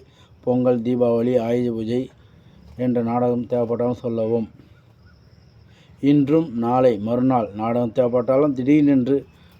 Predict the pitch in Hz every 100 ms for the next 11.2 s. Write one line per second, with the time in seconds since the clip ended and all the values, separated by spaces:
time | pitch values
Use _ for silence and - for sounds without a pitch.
0 | - 120 135 135 117 131 120 139 151 143
1 | 135 127 123 120 127 151 - - - -
2 | - - 131 131 139 147 139 131 - 143
3 | 127 135 131 131 151 147 127 123 127 127
4 | 110 135 139 - 120 123 131 131 127 131
5 | 139 123 120 123 127 143 - 127 131 131
6 | 120 120 113 123 117 - - - - -
7 | - - - - - 262 277 135 123 131
8 | 135 135 131 143 139 123 277 294 254 -
9 | - - - - 131 131 131 131 143 170
10 | - 120 120 127 120 117 131 123 117 110
11 | 104 110